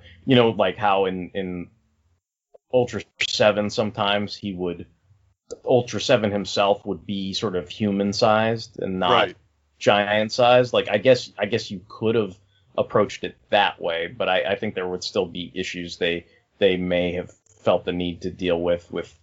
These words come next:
Speaker 1: you know, expressions and, and kind of, you know, emotional communications, you know, via, you know, physical cues and all that kind of stuff.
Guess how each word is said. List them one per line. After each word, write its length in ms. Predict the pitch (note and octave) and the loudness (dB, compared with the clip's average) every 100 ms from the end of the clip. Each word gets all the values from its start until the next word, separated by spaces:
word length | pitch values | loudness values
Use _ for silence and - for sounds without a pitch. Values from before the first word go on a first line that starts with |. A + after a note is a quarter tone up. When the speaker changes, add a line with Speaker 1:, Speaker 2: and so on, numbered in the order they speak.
| _ | _
Speaker 1:
you 120 | C#2 | -2
know, 160 | - E2+ | -2 -2
expressions 800 | - E2+ - F2+ - F2 E2+ E2 | -6 -8 -4 -4 -4 -8 -8 -8
and, 280 | E2 E2 E2 | -10 -8 -8
and 220 | F2 E2 | -8 -6
kind 160 | G2 E2+ | -2 -2
of, 180 | E2 - _ - - | -2 -8 _ -20 -4
you 80 | G#2 | 0
know, 200 | F2 E2+ | 2 4
emotional 680 | G2+ G2 - G#2 F2 E2 - | 4 4 4 0 0 -2 -4
communications, 1080 | - G#2 G2 F2+ E2+ F2 F2 F#2 E2+ E2+ - | 0 2 2 0 0 -2 0 -4 -4 -6 -6
you 80 | G2 | -4
know, 80 | E2+ | -4
via, 480 | F2 F2+ E2+ E2 - _ | -2 0 0 0 -4 _
you 80 | - | -4
know, 100 | F2+ | -4
physical 560 | - C3 G#2 - - F2+ | 0 0 0 -4 -4 -4
cues 540 | - G#2 F2+ F2 F2 | -4 -4 -2 -4 -4
and 80 | F#2 | -2
all 140 | E2 F2 | 0 0
that 180 | F2 | 0
kind 160 | - F#2 | -2 -8
of 80 | F2 | -8
stuff. 340 | - G#2 G2+ | -2 -2 -2